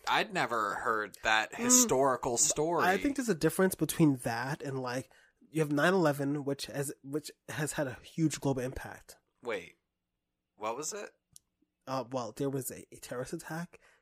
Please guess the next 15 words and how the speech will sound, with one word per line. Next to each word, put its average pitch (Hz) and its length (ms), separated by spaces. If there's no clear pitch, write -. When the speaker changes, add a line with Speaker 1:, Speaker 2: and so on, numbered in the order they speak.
Speaker 2:
in 135 60
America, 123 460
in 127 80
New 123 80
York 127 120
City, 135 420
on, 131 340
uh, 104 100
September 147 420
eleventh. 127 500
Speaker 1:
What 117 220
year? 92 300
This 113 280
is, 110 180
like, 98 280